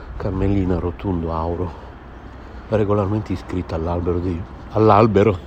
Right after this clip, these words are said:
<laughs> bellissimo, all'albero dei giornalisti, stupendo. Gli albi sono un po' degli alberi, no?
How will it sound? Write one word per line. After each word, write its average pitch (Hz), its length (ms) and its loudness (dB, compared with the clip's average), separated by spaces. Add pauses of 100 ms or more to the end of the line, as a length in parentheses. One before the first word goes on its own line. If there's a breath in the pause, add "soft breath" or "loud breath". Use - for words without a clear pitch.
<laughs> - 120 -6
bellissimo, 139 760 0
all'albero 127 540 2 (320 loud breath)
dei 98 120 2
giornalisti, 101 460 2
stupendo. 82 720 -4 (880 loud breath)
Gli 101 120 4
albi 110 360 6
sono 98 300 2
un 82 120 2
po' 95 120 0
degli 92 220 2
alberi, 80 400 -2
no? 131 160 0